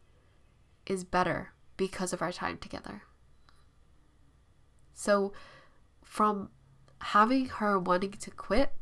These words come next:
to now being on a call with her as friends, to her saying, you know, her apologies and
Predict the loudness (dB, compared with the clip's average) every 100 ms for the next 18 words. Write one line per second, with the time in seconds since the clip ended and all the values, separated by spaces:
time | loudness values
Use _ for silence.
0 | -4 -4 0 2 2 2 0 -2 0 -2
1 | -4 -6 -2 2 4 4 4 0 -2 -8
2 | -14 -16 -18 -2 2 2 2 -6 -6 -2
3 | 0 -2 -4 -6 -12 _ _ -20 -20 -20
4 | -20 -20 -20 _ -8 -4 4 8 8 6
5 | 0 0 0 -2 -4 -10 -16 -20 -20 -20
6 | -20 -20 -20 -20 -14 -6 0 0 0 -2
7 | -4 -4 -2 12 12 12 12 0 -2 -2
8 | -2 -6 -8